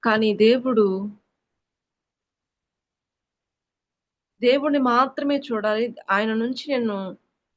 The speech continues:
స్వస్థత పొందుకోవాలి అనేది మాత్రం తను అనుకుంది.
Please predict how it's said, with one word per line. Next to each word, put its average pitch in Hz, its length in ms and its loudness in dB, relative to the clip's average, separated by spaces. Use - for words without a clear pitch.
స్వస్థత 220 320 -2
పొందుకోవాలి 202 840 2
అనేది 214 440 0
మాత్రం 202 440 -2
తను 214 140 2
అనుకుంది. 208 520 -2